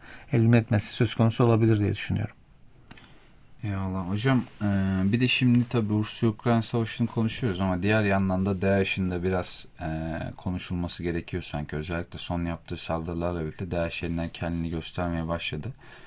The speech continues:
Speaker 2: E, ben bu saldırıların üzerine çok ilginç yorumlar da gördüm. İşte, e, bu saldırılardan sonra Rusya'nın İdlib'i vuracağı falan gibi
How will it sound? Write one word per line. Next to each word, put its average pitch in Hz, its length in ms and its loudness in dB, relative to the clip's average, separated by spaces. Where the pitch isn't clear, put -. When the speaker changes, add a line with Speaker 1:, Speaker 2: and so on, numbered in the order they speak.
Speaker 2:
E, 92 100 -4
ben 117 160 4
bu 117 40 2
saldırıların 113 500 2
üzerine 113 240 4
çok 113 180 0
ilginç 104 340 2
yorumlar 98 420 4
da 82 60 -2
gördüm. 78 500 -4
İşte, - 400 -6
e, - 20 -8
bu - 60 -8
saldırılardan 90 680 0
sonra 87 300 -4
Rusya'nın 85 380 -4
İdlib'i 82 380 -6
vuracağı 80 380 -4
falan 78 360 -6
gibi 71 320 -8